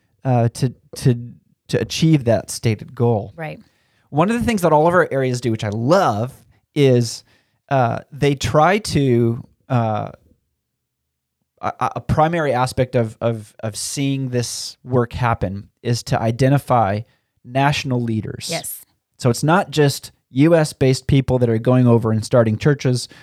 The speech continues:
Speaker 1: uh,
Speaker 2: Right.
Speaker 1: with people from particular countries, and then that U S based leader is the pastor of that.
Speaker 2: Right.
Speaker 1: Right?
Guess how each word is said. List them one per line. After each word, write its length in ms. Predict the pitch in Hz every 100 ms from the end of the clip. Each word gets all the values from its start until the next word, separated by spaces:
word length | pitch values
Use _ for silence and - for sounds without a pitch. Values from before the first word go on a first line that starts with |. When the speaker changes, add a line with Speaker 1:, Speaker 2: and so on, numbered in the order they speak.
| - - - -
Speaker 1:
uh, 200 | 123 113
Speaker 2:
Right. 80 | 110
Speaker 1:
with 320 | 113 - _
people 280 | - 139 131
from 240 | - 123
particular 460 | 120 120 131 120 120
countries, 540 | - 123 117 117 113
and 200 | - 117
then 140 | 117 110
that 200 | 117 -
U 180 | 123 120
S 100 | 113
based 280 | 123 117 -
leader 240 | 117 113 -
is 200 | 101 90
the 80 |
pastor 520 | - 135 131 - 110 107
of 200 | 104 95
that. 340 | 85 - - -
Speaker 2:
Right. 180 | - 117
Speaker 1:
Right? 240 | 123